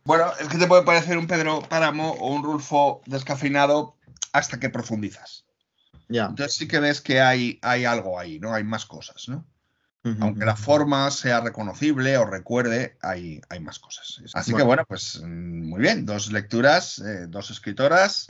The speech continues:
Speaker 2: ¿Vamos
Speaker 1: Estupendo.
Speaker 2: a, a responder alguna pregunta?
Speaker 1: Vamos.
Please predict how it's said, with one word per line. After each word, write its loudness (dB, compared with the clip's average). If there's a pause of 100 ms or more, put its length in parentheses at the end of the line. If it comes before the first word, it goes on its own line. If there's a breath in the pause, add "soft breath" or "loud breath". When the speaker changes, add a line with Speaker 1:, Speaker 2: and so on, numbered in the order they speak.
Speaker 2:
¿Vamos 4
Speaker 1:
Estupendo. 8
Speaker 2:
a, 4
a 2
responder 0
alguna 4
pregunta? 2
Speaker 1:
Vamos. 0